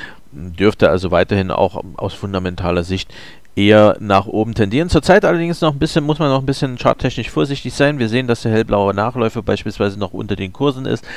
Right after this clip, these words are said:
Der blaue Tenkan kreuzt gleich den Kijun, aber wichtig, noch sind wir unter der Wolke. Theoretisch könnte es auch noch wieder nach unten gehen, aber aus fundamentaler Sicht sehe ich dafür nicht so richtig einen Grund. Ähm, Euro, U-S-Dollar heute Nachmittag dann plötzlich ein bisschen zugelegt.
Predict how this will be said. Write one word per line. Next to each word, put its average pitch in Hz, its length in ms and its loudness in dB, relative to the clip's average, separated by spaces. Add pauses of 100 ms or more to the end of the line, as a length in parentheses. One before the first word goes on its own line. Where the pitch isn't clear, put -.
(340)
Der - 60 -4
blaue 98 200 2
Tenkan 104 460 -2
kreuzt - 440 -4
gleich 101 300 0 (380)
den 104 100 -8
Kijun, 104 380 -4
aber 110 380 2 (540)
wichtig, 104 520 -4
noch 107 280 0
sind 101 240 -6
wir 95 120 0
unter 117 200 -2
der 101 140 0
Wolke. 95 320 0
Theoretisch 92 540 -8
könnte 95 240 -8
es 82 40 -6
auch 92 120 -14
noch 92 140 -10 (120)
wieder 90 300 -6
nach 87 220 -8
unten 92 360 -12
gehen, 98 240 -6 (400)
aber - 140 -4
aus 82 120 -4 (140)
fundamentaler 87 680 -4
Sicht 90 280 -10
sehe 85 100 -2
ich 87 100 -6
dafür 85 280 -4
nicht 95 180 -10
so 123 120 2
richtig 143 420 -2
einen 95 280 -6
Grund. - 300 0 (760)
Ähm, 120 380 6
Euro, 190 300 6
U-S-Dollar 196 400 4
heute 170 220 4
Nachmittag 147 420 -2
dann 131 160 -4
plötzlich 127 400 -4
ein 113 40 -12
bisschen 113 260 -4
zugelegt. 151 580 -2